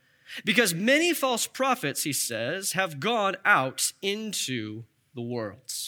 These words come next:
Very simple, very concise. Let's pray together, friends. Father, we thank you for this day. And God, we thank you so much for the opportunity that we have to be here, Lord, the,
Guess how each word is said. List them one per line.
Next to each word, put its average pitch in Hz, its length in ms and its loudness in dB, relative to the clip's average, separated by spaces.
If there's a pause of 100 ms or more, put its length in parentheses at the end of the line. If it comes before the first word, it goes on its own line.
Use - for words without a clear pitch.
(160)
Very 180 200 2
simple, 127 480 0
very 123 200 -2
concise. - 920 -2
Let's 165 160 -4
pray 131 160 0
together, 110 320 -4
friends. 107 380 -8
Father, 160 280 2
we 135 80 -4
thank 151 380 -4
you 135 60 -4
for 127 160 -8
this 120 180 -6
day. - 220 -14 (1200)
And 147 80 0
God, 180 180 6
we 165 80 2
thank 180 320 0
you 185 80 -2
so 156 240 0
much 139 320 -2
for 147 80 -6
the 135 120 0
opportunity 135 680 -2
that 117 120 -10
we 131 100 -6
have 127 160 -4
to 117 80 -12
be 110 220 -14
here, 104 280 -16
Lord, 107 320 -16
the, 104 160 -10